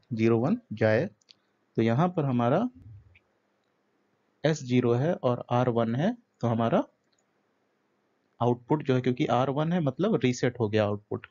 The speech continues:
Reset हो गया मतलब Q zero हो गया, और Q zero होगा तो Q bar one हो ही जाएगा। तो इसका मतलब है कि अगर reset pin one है तो output reset हो जाएगा, Q equal to zero हो जाएगा।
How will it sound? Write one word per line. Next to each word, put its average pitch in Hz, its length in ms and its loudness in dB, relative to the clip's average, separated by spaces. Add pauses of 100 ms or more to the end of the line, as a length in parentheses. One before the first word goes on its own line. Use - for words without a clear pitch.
Reset 123 320 -2
हो 131 80 2
गया 127 140 2
मतलब 127 400 -2
Q 208 220 2 (380)
zero 113 300 4
हो 104 160 -2
गया, 101 240 -2 (180)
और 107 200 -2
Q 131 140 4
zero 131 240 4
होगा 135 180 2
तो 127 140 -8
Q 123 200 2
bar 156 220 0 (440)
one 165 220 0 (140)
हो 117 100 2
ही 113 140 2
जाएगा। 104 400 -2 (1700)
तो 190 220 0 (420)
इसका 151 260 -2
मतलब 120 380 2
है 170 140 4 (160)
कि 123 180 -4
अगर 139 300 0 (640)
reset 127 540 0
pin 180 300 -2
one 131 280 0
है 139 220 -2 (160)
तो 127 80 0
output 117 580 -2 (120)
reset 117 360 0
हो 110 80 -4
जाएगा, 110 420 0 (400)
Q 127 180 4
equal 117 340 0
to 190 140 2 (240)
zero 113 260 4
हो 104 100 0
जाएगा। 104 360 0